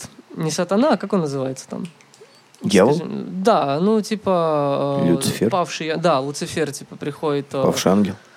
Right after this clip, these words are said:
Speaker 1: Да, он приходит к Богу и говорит ему: "Слушай,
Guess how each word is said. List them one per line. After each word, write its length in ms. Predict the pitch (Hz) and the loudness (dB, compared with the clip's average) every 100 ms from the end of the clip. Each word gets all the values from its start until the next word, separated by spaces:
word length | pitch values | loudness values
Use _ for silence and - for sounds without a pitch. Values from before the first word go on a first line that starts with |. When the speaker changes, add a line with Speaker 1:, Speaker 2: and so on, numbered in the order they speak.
| - - | -20 -16
Speaker 1:
Да, 400 | - 147 117 117 | -4 -4 -2 -4
он 160 | 135 139 | -4 -4
приходит 500 | 156 147 165 147 143 | -6 -4 -2 -2 -4
к 20 | |
Богу 440 | 147 190 302 269 240 | 0 2 4 2 0
и 80 | |
говорит 380 | 196 170 175 175 | 0 -2 -4 -4
ему: 260 | 170 160 156 | -4 -4 -4
"Слушай, 580 | - 220 214 165 139 | -6 -6 -2 -2 -2